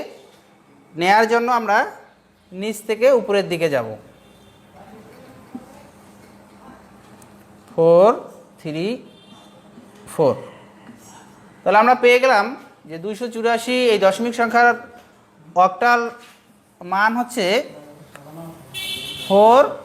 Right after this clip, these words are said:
থ্রি ফোর। তাহলে আমরা পেয়ে গেলাম দশমিক সংখ্যাকে কীভাবে অক্টাল সংখ্যায় রূপান্তর করা যায়। এখন আমরা বের করব যে দশমিক সংখ্যাকে কীভাবে হেক্সাডেসিমাল সংখ্যায় রূপান্তর করা যায়।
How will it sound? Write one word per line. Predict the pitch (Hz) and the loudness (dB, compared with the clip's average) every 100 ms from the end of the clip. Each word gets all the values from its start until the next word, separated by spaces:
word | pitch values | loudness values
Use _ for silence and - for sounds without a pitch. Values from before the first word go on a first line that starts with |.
| - _ _ - - | -20 _ _ -20 -12
থ্রি | 196 202 277 165 170 175 - - - - - - | -6 -4 -4 -6 -14 -18 -20 -20 -20 -20 -20 -8
ফোর। | - 196 135 - - - - - - - - _ - - - - - | 0 2 2 -2 -18 -20 -20 -20 -20 -20 -20 _ -20 -20 -20 -16 -4
তাহলে | 190 | 2
আমরা | 214 226 294 269 | 2 4 2 2
পেয়ে | 220 | 2
গেলাম | 180 156 113 - - | 2 -2 -4 -12 -10
দশমিক | 160 160 196 | -10 -8 -10
সংখ্যাকে | 196 196 214 262 | -6 -2 -2 -4
কীভাবে | 233 202 | -2 2
অক্টাল | 185 - 175 | 2 2 -4
সংখ্যায় | 175 170 262 294 | -4 -2 -2 -4
রূপান্তর | 196 190 180 160 139 | -8 -2 -2 -2 -6
করা | 123 117 | -10 -10
যায়। | 117 113 - _ _ _ - | -12 -18 -20 _ _ _ -2
এখন | 175 190 262 | 0 2 4
আমরা | 294 269 220 | 4 6 4
বের | 220 240 240 | 2 -2 -2
করব | 226 196 220 | -4 -4 -6
যে | 226 185 233 - - _ _ _ _ _ _ - 147 | -6 -8 -8 -12 -20 _ _ _ _ _ _ -10 0
দশমিক | 180 233 269 285 | 0 0 -4 -2
সংখ্যাকে | 262 254 262 | -4 -4 -6
কীভাবে | 254 226 226 254 | -6 -2 -2 -2
হেক্সাডেসিমাল | 190 190 214 208 247 254 254 240 | -2 0 0 0 -4 -4 -4 -4
সংখ্যায় | 202 180 240 - - - - - - - - | -6 0 0 0 -8 -20 -20 -20 -20 -20 -16
রূপান্তর | 185 208 226 220 214 214 | -12 -2 2 2 0 -6
করা | 175 151 135 | -2 -2 -2
যায়। | 127 | -4